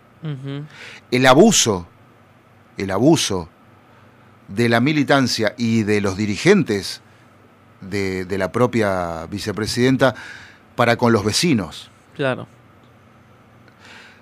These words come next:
Speaker 2: Porque, mm, si querés hacer un acto, eh, bueno, convocalo en Plaza de Mayo.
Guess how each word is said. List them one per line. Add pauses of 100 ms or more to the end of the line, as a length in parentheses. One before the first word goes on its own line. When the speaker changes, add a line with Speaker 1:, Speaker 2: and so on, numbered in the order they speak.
(120)
Speaker 2:
Porque,
mm, (1040)
si
querés
hacer
un
acto, (160)
eh,
bueno,
convocalo
en
Plaza
de
Mayo.